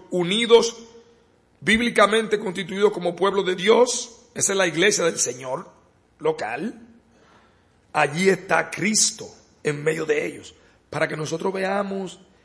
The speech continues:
la importancia suprema de este texto. Y recuérdense que venimos desde el versículo uno, recuérdense cuando Pedro predicó el domingo antes pasado sobre los tropiezos.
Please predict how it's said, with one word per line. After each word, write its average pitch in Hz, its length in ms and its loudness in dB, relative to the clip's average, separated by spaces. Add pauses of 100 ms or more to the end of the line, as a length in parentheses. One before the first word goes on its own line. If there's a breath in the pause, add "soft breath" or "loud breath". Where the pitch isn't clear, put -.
(180 soft breath)
la 151 140 0
importancia 160 760 -4
suprema 175 640 -2 (380 soft breath)
de 160 120 2
este 156 200 0
texto. - 340 -6 (340 soft breath)
Y - 80 -2
recuérdense 190 460 2
que 214 100 2
venimos 196 340 0
desde 185 120 -4
el 180 80 -4
versículo 185 440 -2
uno, 185 680 0 (200 soft breath)
recuérdense 190 300 2
cuando 190 240 -2
Pedro 214 260 4
predicó 208 480 0
el 208 80 2
domingo 214 540 2
antes 208 460 0
pasado 156 840 -2 (320 soft breath)
sobre 180 300 0
los 170 100 4
tropiezos. - 840 0